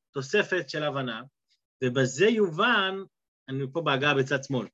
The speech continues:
ובזה יובן לשון הכתוב, "מלכותך מלכות כל עולמים". למה זה יובן יותר? כי מה זה מלכות כל עולמים?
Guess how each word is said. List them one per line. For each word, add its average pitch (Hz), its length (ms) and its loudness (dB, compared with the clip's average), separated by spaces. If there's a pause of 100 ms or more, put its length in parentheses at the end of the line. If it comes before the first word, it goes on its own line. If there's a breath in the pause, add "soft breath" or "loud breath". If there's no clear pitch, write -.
(420 soft breath)
ובזה 131 280 6
יובן 220 280 8
לשון 214 340 2
הכתוב, 226 560 -2 (420)
"מלכותך 170 680 -2 (160)
מלכות 208 360 2
כל 202 200 2
עולמים". 160 480 0 (840)
למה 147 200 -4
זה 143 100 -4
יובן 131 280 -2
יותר? 110 320 -8 (680)
כי 127 60 -4
מה 190 140 4
זה 277 80 0
מלכות 202 380 4
כל 180 200 4
עולמים? 147 400 2